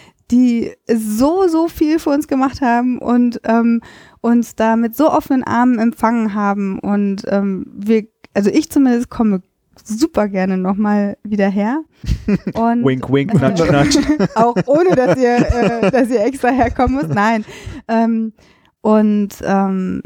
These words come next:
Speaker 1: ich, ich kann das jedem empfehlen. Also es ist ein super schöner Tagesausflug von Berlin. Das kr-, schafft man
Speaker 2: Dreieinhalb Stunden.
Speaker 1: morgen, morgens hin, abends zurück.
Speaker 2: Ja.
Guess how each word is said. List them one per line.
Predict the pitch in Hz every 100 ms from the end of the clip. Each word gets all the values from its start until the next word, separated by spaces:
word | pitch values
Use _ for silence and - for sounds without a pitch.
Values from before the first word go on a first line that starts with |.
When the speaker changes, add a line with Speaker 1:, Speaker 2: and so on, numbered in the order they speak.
| -
Speaker 1:
ich, | - - 220 - -
ich | 233 - -
kann | 220
das | 202 202
jedem | 180
empfehlen. | 170 170 - 170
Also | 185 202
es | -
ist | 233 - -
ein | 226 226 -
super | 208 202 285 311 311
schöner | - 294 277
Tagesausflug | - 262 285 285 - 254 254 - 254
von | - 262
Berlin. | 254 254 285 294
Das | -
kr-, | - - -
schafft | - 277 -
man | 302 302 311 294
Speaker 2:
Dreieinhalb | - - 247 247
Stunden. | 262
Speaker 1:
morgen, | 277 277 285 -
morgens | 269 269 277 269 -
hin, | 294 285
abends | - 254 254 -
zurück. | - 285 - -
Speaker 2:
Ja. | 107